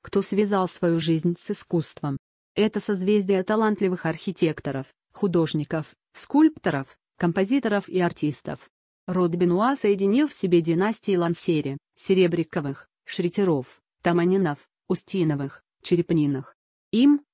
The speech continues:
обогатившим русскую и мировую культуру, посвящён музей семьи Бенуа. В середине девятнадцатого века рядом с Летним императорским дворцом были построены два фрейлинских корпуса по проекту архитектора Николая Леонтьевича Бенуа.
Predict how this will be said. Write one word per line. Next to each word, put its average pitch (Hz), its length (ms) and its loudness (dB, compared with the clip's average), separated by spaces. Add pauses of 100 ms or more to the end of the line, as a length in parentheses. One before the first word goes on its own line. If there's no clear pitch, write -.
обогатившим 185 840 0
русскую 185 400 -2
и 202 40 0
мировую 196 460 2
культуру, 196 560 0 (160)
посвящён 185 600 0
музей 175 360 2
семьи 175 400 2
Бенуа. 156 380 -2 (680)
В - 60 -12
середине 208 500 0
девятнадцатого 175 840 -2
века 226 340 0
рядом 170 300 0
с - 140 -8
Летним 170 440 2
императорским 160 760 -2
дворцом 170 540 -2
были 185 220 6
построены 170 600 0
два 151 220 -2
фрейлинских 196 720 0
корпуса 190 520 -4
по 190 140 -4
проекту 175 540 -2
архитектора 180 640 -2
Николая 185 480 2
Леонтьевича 160 800 -2
Бенуа. 156 500 -4